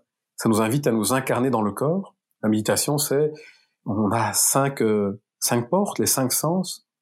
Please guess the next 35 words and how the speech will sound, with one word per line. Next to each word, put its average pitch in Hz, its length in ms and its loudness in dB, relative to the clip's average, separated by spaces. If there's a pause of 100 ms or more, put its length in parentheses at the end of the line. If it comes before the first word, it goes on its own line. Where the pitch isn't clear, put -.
(480)
pour 113 140 2
vivre 127 220 4
la 120 120 4
vie 143 100 2
de 143 60 2
manière 117 300 0
plus 185 160 2
directe 135 400 2
et 123 40 -6
pas 135 140 0
seulement 131 280 2
au 127 40 -2
travers 123 460 -2
de, 110 240 -2 (440)
de 107 40 2
nos 104 100 4
préjugés, 101 560 0
de 110 60 -2
nos 104 100 0
pensées, 101 440 -2
de 113 80 2
nos 101 120 2
peurs, 113 280 0
de 110 60 -2
nos 104 180 0
envies. 98 300 -4 (640)
Et - 60 2
donc, 123 280 2 (520)
le 117 140 4
fait 160 220 4
d'être 143 240 0
davantage 127 580 0
vraiment 139 320 0
là, 139 280 -2 (340)
avec 127 340 0